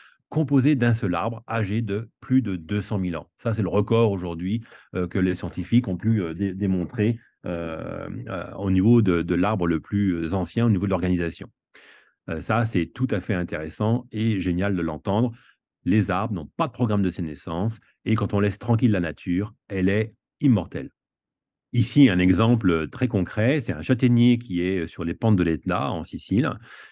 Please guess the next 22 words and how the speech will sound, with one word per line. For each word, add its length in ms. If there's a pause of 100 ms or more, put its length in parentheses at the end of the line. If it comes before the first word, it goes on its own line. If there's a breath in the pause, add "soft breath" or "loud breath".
(140 loud breath)
et 100
on 80
l'appelle 320
le 80
châtaignier 380
aux 80
cent 160
chevaux, 420
parce 140
que 260
ça, 140
c'est 180
une 120
gravure 400
qui 100
a 20
été 220
faite 220
en 80
quatorze 420
cent 160
trente-cinq, 560